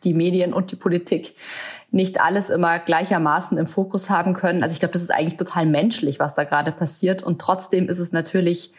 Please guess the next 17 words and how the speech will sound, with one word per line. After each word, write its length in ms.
auf 200
der 160
reinen 240
Sachebene 560
wahrscheinlich 300
trotzdem 440
wahr. 280
Also 140
die 140
Zahlen 360
sind 200
so 160
hoch 320
wie 120
nie. 360
Und, 480
ähm, 540